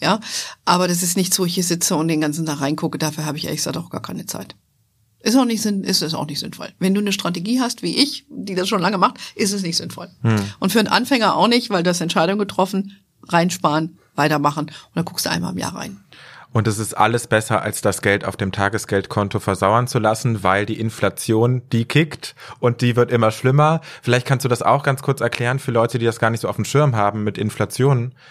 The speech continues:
Speaker 2: Das ist ja schon enorm.
Speaker 1: Die Inflation ist enorm. Wir haben ja, die neuesten Zahlen sind ja, dass die Inflation in Deutschland, äh, zehn Prozent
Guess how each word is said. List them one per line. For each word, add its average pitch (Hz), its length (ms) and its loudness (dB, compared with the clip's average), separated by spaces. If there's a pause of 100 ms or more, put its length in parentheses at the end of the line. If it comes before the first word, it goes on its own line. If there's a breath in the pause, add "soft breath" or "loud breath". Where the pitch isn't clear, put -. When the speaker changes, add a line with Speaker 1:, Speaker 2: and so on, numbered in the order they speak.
(440 loud breath)
Speaker 2:
Das 107 160 -2
ist - 160 -2
ja 123 80 4
schon 147 200 4
enorm. 101 580 2 (320)
Speaker 1:
Die 269 100 6
Inflation 285 360 4
ist 262 100 4
enorm. 165 280 2
Wir 214 140 2
haben 214 120 4
ja, 208 80 2
die 202 100 0
neuesten 196 340 2
Zahlen 180 300 2
sind 170 200 -2
ja, 175 80 -2
dass 170 180 -2
die 175 140 -2
Inflation 175 460 0
in 170 80 0
Deutschland, 170 520 -2
äh, - 120 -4
zehn 185 240 0
Prozent 185 480 -2